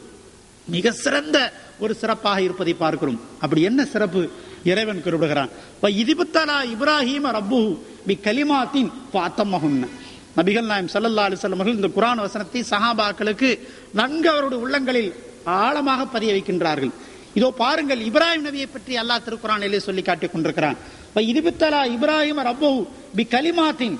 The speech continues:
எ-, எல்லாம் அல்ல இறைவன் தன்னுடைய, அ, இப்ராஹிமை படைத்த ரப்புல் ஆலமீன் இப்ராஹிமை சோதித்து பார்த்தான் சில விஷயங்களை கொண்டு, பி கலிமாத்தின், சில வார்த்தைகளை கொண்டு அவரை சோதித்து பார்த்தான் என்று அல்லாஹ் திருக்குர்ஆனில்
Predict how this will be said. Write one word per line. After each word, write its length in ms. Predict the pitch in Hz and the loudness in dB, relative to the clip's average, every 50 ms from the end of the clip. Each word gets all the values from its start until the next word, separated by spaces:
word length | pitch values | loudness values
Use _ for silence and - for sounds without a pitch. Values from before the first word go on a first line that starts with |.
| - - - - - - - 190 | -8 -14 -20 -20 -20 -12 -2 0
எ-, 180 | 196 226 - | 0 2 2
எல்லாம் 400 | - 233 269 294 330 330 320 302 | 2 2 2 4 2 2 2 0
அல்ல 200 | 285 269 262 254 | 0 0 0 0
இறைவன் 440 | 214 214 240 285 294 294 254 202 - - - - - - - - - | 0 0 0 2 2 2 0 0 -4 -8 -14 -18 -20 -20 -20 -4 -2
தன்னுடைய, 300 | 214 233 226 233 226 214 208 | 0 0 2 2 2 2 2
அ, 180 | 202 214 208 190 | 0 0 -2 -2
இப்ராஹிமை 540 | 202 202 220 285 311 311 302 277 269 254 - | -2 0 2 2 2 2 0 -2 -4 -6 -4
படைத்த 340 | - 226 240 302 269 233 302 | -4 -2 -2 -2 0 0 0
ரப்புல் 300 | 262 233 208 269 269 254 240 | 0 2 2 2 2 2 2
ஆலமீன் 300 | 226 214 240 294 254 - - - - - - - - 170 185 | 2 0 0 0 0 -2 -6 -14 -20 -20 -20 -14 -6 -2 0
இப்ராஹிமை 600 | 226 208 330 339 339 339 320 294 277 262 269 247 - - | 2 4 4 4 4 2 0 -2 -2 -4 -4 -6 -6 -4
சோதித்து 440 | 233 269 320 339 349 - - - 339 | 0 0 2 2 2 -2 -2 -2 -4
பார்த்தான் 680 | 240 - 277 262 240 233 - 240 226 220 208 - - - - - | -2 0 0 0 0 -2 -2 0 0 0 0 -2 -6 -12 -14 -4
சில 220 | - 214 214 226 220 | -2 0 2 2 0
விஷயங்களை 520 | 190 180 - 220 208 196 190 185 175 165 | -2 -2 -2 -2 -2 0 0 0 0 0
கொண்டு, 300 | - 170 160 151 143 131 147 151 | 0 -2 0 0 0 -2 0 -2
பி 80 | 185 175 - | -4 0 0
கலிமாத்தின், 640 | 220 240 269 277 240 214 202 185 - 196 156 127 - - - - - - | 0 0 2 0 0 0 0 -2 -2 -2 -4 -4 -4 -8 -16 -20 -20 -16
சில 280 | - - 247 240 233 202 | -2 0 2 2 2 2
வார்த்தைகளை 680 | 185 214 269 320 294 - - 320 277 277 247 233 240 | 2 2 2 0 0 -4 -6 -6 -2 -2 -2 -4 -4
கொண்டு 260 | 226 220 254 254 277 220 - - - - - - | -4 -2 0 2 2 0 -2 -6 -14 -20 -8 -4
அவரை 340 | - 226 247 262 269 262 226 - | -2 0 2 2 0 0 0 0
சோதித்து 420 | 254 269 311 320 339 - - - 311 | 2 2 2 2 -2 -4 -2 -2 -2
பார்த்தான் 520 | 302 - 262 254 254 - - 247 240 226 | 0 0 -2 -2 -2 -2 0 0 0 0
என்று 360 | 208 208 214 254 269 240 - - - - - - - - | 0 -2 0 0 2 0 0 -4 -10 -18 -20 -10 -4 -2
அல்லாஹ் 280 | 196 220 226 220 208 | 0 2 2 0 0
திருக்குர்ஆனில் 560 | - 240 269 - 269 233 226 226 220 202 185 | 0 -2 0 0 0 0 0 0 0 -2 -4